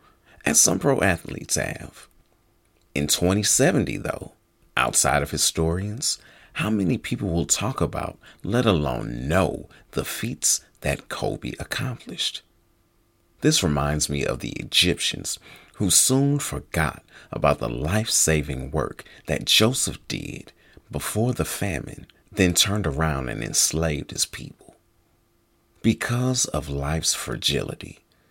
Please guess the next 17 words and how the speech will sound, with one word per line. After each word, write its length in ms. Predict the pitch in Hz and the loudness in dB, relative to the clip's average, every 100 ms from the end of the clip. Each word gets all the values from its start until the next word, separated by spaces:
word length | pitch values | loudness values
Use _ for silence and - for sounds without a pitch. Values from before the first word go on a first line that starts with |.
| _ - | _ -4
tomorrow 540 | 87 76 73 62 50 | 0 2 2 0 -2
is 160 | - - | -2 -4
not 240 | - - | -4 -8
promised. 680 | - - - - - - - _ _ _ _ _ _ _ | -8 -10 -10 -8 -4 -4 -6 _ _ _ _ _ _ _
This 240 | - 110 85 | 0 2 4
was 80 | 78 | 4
shown 400 | - 78 71 67 | 4 4 2 -2
by 160 | 78 | -4
Kobe, 460 | - 76 69 - 78 | -4 -2 -2 -4 -8
who 340 | 78 76 69 - - | -6 -4 -6 -6 2
died 360 | 87 80 71 | 4 4 0
at 140 | - - | -4 -6
forty-one 640 | - 110 110 95 80 78 | -6 -4 -2 0 0 -2
years 580 | 69 73 71 57 - - | -4 -8 -8 -8 -4 -6
of 140 | - | -4
age. 580 | - - - - - - _ _ _ _ 95 | -10 -10 -14 -12 -8 -8 _ _ _ _ -4
James 720 | 90 - 110 127 131 139 | 2 4 4 2 0 2